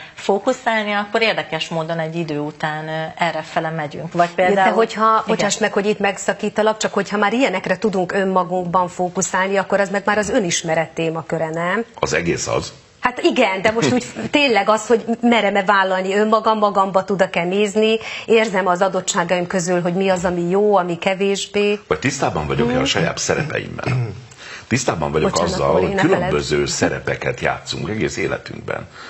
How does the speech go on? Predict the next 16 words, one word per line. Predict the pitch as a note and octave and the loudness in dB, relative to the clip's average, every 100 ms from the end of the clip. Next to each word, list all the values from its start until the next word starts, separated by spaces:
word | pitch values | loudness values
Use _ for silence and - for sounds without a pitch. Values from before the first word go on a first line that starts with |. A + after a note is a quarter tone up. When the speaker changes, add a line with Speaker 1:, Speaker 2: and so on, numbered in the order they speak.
| - | -4
Speaker 3:
Ugye | F2+ A2+ | 2 4
vagyunk | A#2 D2+ C2+ | 2 0 0
gyerekek, | F#2 B2 D#2 D2+ - | 2 2 0 -2 2
vagyunk | D#2 C2+ A1+ | 0 0 -4
felnőttek, | A2+ G2 D#2 C#2 - D2 | -2 -2 -2 -2 -2 0
vagyunk | D#2 B1 G#1+ | -2 -2 -4
szülők, | - D3 D#2+ C#2+ C2 | -2 0 2 0 0
vagyunk, | C#2+ C#2 C#2 B1+ - - - | -2 0 -4 -6 -8 -10 -2
ö, | C#2 C2+ | 0 2
főnökök, | - D3+ F2 D2+ C#2 | 0 0 0 -2 -2
vagyunk | D#2+ C#2+ - | -2 -4 0
beosztottak, | D#2 F2+ D#2+ - B1+ - C2 B1+ | 2 2 0 -4 -6 -4 -4 -2
vagyunk | D2+ C#2 B1+ A#1+ | -2 -2 -2 -6
interjúalanyok, | - B2 G#2+ D#2 C2+ B1+ B1+ C2 C2 C2 | -2 0 0 -2 -4 -4 -2 -2 -2 -2
vagyunk | D#2 C#2+ C#2 C2 - | -2 0 -2 -2 0
riporterek. | A#2 - C#2+ - D#2 C2 C2 | 2 2 0 0 -2 -2 -4